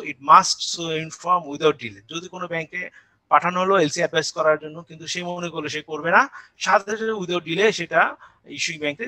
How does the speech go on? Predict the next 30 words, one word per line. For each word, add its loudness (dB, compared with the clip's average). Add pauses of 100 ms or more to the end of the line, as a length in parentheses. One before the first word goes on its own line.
(100)
জানাতে 4
হবে -10
যে -6 (120)
আমি -6 (420)
এটা -18
advise -14 (100)
করব -20 (120)
না। -20 (1000)
তো -20
advising 4
ব্যাংকের 2
দায়িত্ব 6 (120)
কি? -4 (680)
সে -4
হচ্ছে 0 (120)
satisfy 2 (100)
itself -2 (240)
as 4 (120)
to -18
the 2
apparent 4
authenticity -6
of -8
the -6
credit। -6
হ্যাঁ, -20 (360)
সেটা -2 (240)
authenticity, -6
apparent 0
authenticity -10